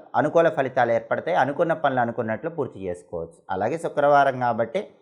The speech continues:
ఉదయం ఆరు నుంచి ఏడు మధ్యలో, మధ్యాహ్నం ఒకటి నుంచి రెండు మధ్యలో, రాత్రి ఎనిమిది నుంచి తొమ్మిది మధ్యలో శుక్రహోర ఉంటుంది.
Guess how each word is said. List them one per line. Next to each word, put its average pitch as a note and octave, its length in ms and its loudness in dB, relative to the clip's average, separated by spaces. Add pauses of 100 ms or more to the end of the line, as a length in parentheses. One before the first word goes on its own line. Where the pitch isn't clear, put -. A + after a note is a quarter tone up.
(420)
ఉదయం D3 280 4
ఆరు C3 240 6
నుంచి B2+ 280 -4
ఏడు A#2 140 -2
మధ్యలో, A#2+ 380 -4
మధ్యాహ్నం A#2+ 500 0
ఒకటి A#2 260 -4
నుంచి A2+ 200 -8
రెండు G#2+ 200 -4
మధ్యలో, G#2 360 -4 (540)
రాత్రి C3+ 360 8
ఎనిమిది C#3+ 260 0
నుంచి C#3+ 200 -8
తొమ్మిది C3 260 -4
మధ్యలో B2 320 -2
శుక్రహోర D3 560 4
ఉంటుంది. F#2 340 -6